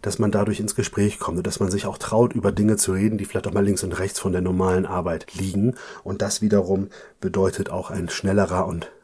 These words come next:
besserer Vertrauensaufbau, der möglich ist. Und das Learning, was ich daraus gezogen habe, ist immer, dass du einen Menschen bitte immer ganzheitlich betrachtest. Für mich als Business Coach ist das inzwischen völlig klar. Auch wenn ich meinen Schwerpunkt auf Business setze,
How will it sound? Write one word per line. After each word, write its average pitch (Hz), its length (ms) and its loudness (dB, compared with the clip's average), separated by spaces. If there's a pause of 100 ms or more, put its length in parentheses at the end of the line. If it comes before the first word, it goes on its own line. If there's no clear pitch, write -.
(140)
besserer 90 400 0
Vertrauensaufbau, 92 1080 2
der 87 120 -2
möglich 90 440 -6
ist. - 200 -14 (500)
Und 165 360 8 (360)
das 104 160 2
Learning, 104 340 8
was 95 140 0
ich - 100 -12
daraus 90 340 0
gezogen 95 300 -2
habe, 90 180 -2
ist 85 100 -4
immer, 95 240 -4 (300)
dass - 160 -8
du - 100 -10
einen 90 160 -4
Menschen 98 300 4
bitte 98 200 -6
immer 104 480 0 (200)
ganzheitlich 95 640 -2
betrachtest. - 760 -8
Für - 120 -4
mich 107 160 4
als 85 120 -6
Business 113 340 6
Coach 107 220 2
ist - 60 -6
das 95 120 -4
inzwischen 92 360 -6
völlig 117 380 0
klar. 113 260 4 (400)
Auch 92 140 -4
wenn 101 120 6
ich 85 100 0
meinen 85 140 -2
Schwerpunkt 101 420 2
auf - 160 -14
Business 104 400 2
setze, 92 380 -2